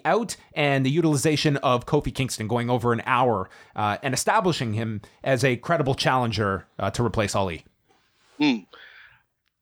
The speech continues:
Speaker 2: First of all, I think it's a good example of booking on the fly, and, and so often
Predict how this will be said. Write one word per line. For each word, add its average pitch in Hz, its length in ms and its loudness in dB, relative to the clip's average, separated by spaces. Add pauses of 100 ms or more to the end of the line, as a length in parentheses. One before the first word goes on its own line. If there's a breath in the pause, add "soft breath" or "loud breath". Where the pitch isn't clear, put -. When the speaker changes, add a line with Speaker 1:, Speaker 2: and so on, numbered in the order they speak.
(140)
Speaker 2:
First 294 200 0
of 262 80 0
all, 220 100 4
I 196 100 4
think 208 360 -4
it's 185 240 0
a 156 100 0
good 175 540 2 (400)
example 156 440 0
of 127 100 -2
booking 143 240 -2
on 139 80 -2
the 120 60 -2
fly, 135 340 2
and, 139 160 -2
and 135 220 -2
so - 300 0
often 160 600 0